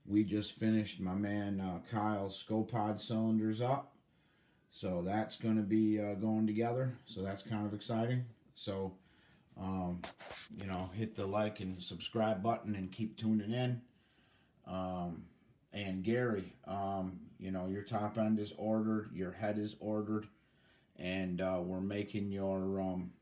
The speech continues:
exhaust brackets for your exhaust spacers for you.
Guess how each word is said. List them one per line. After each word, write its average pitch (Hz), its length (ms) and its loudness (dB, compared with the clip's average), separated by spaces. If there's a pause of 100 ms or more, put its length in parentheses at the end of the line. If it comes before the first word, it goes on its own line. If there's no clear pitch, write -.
(120)
exhaust 95 480 -2
brackets 101 480 -4
for 98 300 -2
your 92 180 0
exhaust 98 420 -2
spacers 101 500 -4
for 101 320 -2
you. 95 180 -2